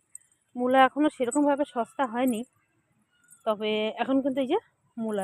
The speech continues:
দেখতে পাচ্ছ, কালকেও তোলা হয়েছে। যেহেতু আমাদের এখানে হাটবারের দিন আর কি, এই শনিবার মঙ্গলবারে হাটে এই মূলাগুলো কিন্তু বিক্রি করা হয়। এই সবজি শুধু নিজেরা খাওয়ার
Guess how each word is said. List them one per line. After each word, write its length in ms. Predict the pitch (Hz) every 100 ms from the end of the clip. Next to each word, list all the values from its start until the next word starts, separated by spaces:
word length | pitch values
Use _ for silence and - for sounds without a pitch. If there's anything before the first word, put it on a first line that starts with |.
| 196
দেখতে 180 | - 254
পাচ্ছ, 160 | 247 294 - _ _ _ -
কালকেও 400 | 233 240 269 285 294 269
তোলা 220 | 233 233 208
হয়েছে। 200 | 208 196
যেহেতু 200 | 240 254 226
আমাদের 180 | 233 254
এখানে 180 | 262 254 170
হাটবারের 440 | 196 190 240 254 196
দিন 100 | 214 - _ _ _ _ _ 190
আর 120 | 95 -
কি, 160 | 208 202 202 196 - 202
এই 100 | 104 202 208 _ _ _ _ _ _
শনিবার 340 | 226 233 240 233
মঙ্গলবারে 420 | 220 220 226 220 180
হাটে 260 | 180 - 202 - _ _ _ _ 208
এই 80 | 208
মূলাগুলো 320 | 208 202 202 233
কিন্তু 160 | 233 208
বিক্রি 220 | 196 190 -
করা 160 | 170 175
হয়। 120 | 202 202
এই 60 | 233 -
সবজি 220 | 233 262 -
শুধু 140 | 294 277 247
নিজেরা 240 | 240 262 -
খাওয়ার 240 | - 233